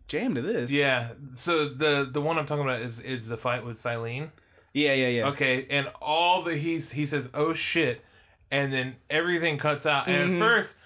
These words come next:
Speaker 2: I thought something was wrong with my stream.
Speaker 1: Yeah,
Speaker 2: I had to
Speaker 1: it goes
Speaker 2: scroll back
Speaker 1: complete,
Speaker 2: to
Speaker 1: it
Speaker 2: make
Speaker 1: goes
Speaker 2: sure.
Speaker 1: full silent for a second.
Speaker 2: Yeah, but then the thing happens and the music kicks in. I'm like,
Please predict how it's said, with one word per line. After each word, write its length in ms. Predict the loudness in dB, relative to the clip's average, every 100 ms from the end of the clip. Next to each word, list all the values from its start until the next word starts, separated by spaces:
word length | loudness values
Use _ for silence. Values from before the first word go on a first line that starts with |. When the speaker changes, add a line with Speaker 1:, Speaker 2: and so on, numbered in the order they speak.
| -8 -2
Speaker 2:
I 80 | 0
thought 220 | 2 2
something 340 | 0 0 0 0
was 160 | 0
wrong 200 | 2 0
with 80 | 0
my 160 | -2 -2
stream. 460 | 0 2 0 -2 -8 -10
Speaker 1:
Yeah, 280 | 0 2 4
Speaker 2:
I 40 | 4
had 220 | 2 2
to 80 | 2
Speaker 1:
it 60 | 4
goes 160 | 4
Speaker 2:
scroll 60 | 4
back 60 | 4
Speaker 1:
complete, 120 | 4 4
Speaker 2:
to 40 |
Speaker 1:
it 60 | 4
Speaker 2:
make 80 | 4
Speaker 1:
goes 80 | 4
Speaker 2:
sure. 140 | 4
Speaker 1:
full 100 | 2
silent 420 | 2 2 2 0
for 80 | 0
a 60 | -2
second. 180 | 2 4
Speaker 2:
Yeah, 160 | 2
but 280 | 2 2 2
then 140 | 2 0
the 80 |
thing 280 | 0 2 0
happens 580 | 2 2 2 2 -2 -2
and 180 | 0 0
the 60 | 2
music 420 | 2 0 0 -8
kicks 400 | -2 -2 -2 -2
in. 220 | 0 2
I'm 60 | 0
like, 200 | -2